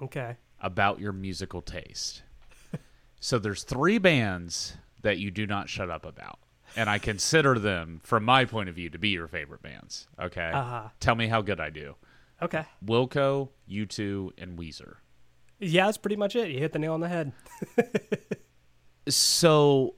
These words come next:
Speaker 2: what's interesting about all those bands, okay, is that they've made music for a very long time.
Speaker 1: Mm-hmm.
Speaker 2: They have good albums. They have shit albums.
Speaker 1: Yeah.
Speaker 2: But every album, they do try something out.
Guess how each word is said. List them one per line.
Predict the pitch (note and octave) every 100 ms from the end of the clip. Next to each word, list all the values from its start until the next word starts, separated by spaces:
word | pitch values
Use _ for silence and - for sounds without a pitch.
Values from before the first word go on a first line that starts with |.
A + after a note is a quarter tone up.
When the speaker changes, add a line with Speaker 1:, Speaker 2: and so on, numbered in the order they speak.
| -
Speaker 2:
what's | C3+ B2+ -
interesting | D#3+ G3+ G#3+ F#3 - G#2 F2 D#2+ -
about | F#2+ G2 -
all | - B2+ E3
those | E3+ F3 E3+ C3+
bands, | C3+ G#2 D2+ - - - - - _
okay, | G2+ F#2 F#2 E2 F2 - _ -
is | G2+
that | G2+ F#2+ F2+ -
they've | G2+ G2 E2+
made | G2 G2+
music | F#2+ G#2 A#2+
for | - G2
a | E2+
very | D2 F2+ G2 A#2+
long | B2+ C3+
time. | C3 E2+ E2+ A#2+ _ -
Speaker 1:
Mm-hmm. | C3 A#2+ A2+ A2+ - _ _ _
Speaker 2:
They | G#2 F#2
have | F#2+ -
good | G#2+ A2+
albums. | A#2 B2 B2+ A#2+
They | A2 G2
have | A2 -
shit | - E3 -
albums. | F2+ D#2+ D#2+ D#2+ E2 - -
Speaker 1:
Yeah. | A#2 G#2+ G#2 - -
Speaker 2:
But | G#2+ -
every | A#2 A#2+ B2+ A2
album, | G#2+ A2 G2 F#2 E2
they | F#2 E2+ _
do | - A#2 A#2+ B2 B2 A#2+ A#2 G#2 - - _ _ _ _ _ _
try | - - - C3 A2 G2+
something | F#2 - F2 F2+ D#2+
out. | D2+ - -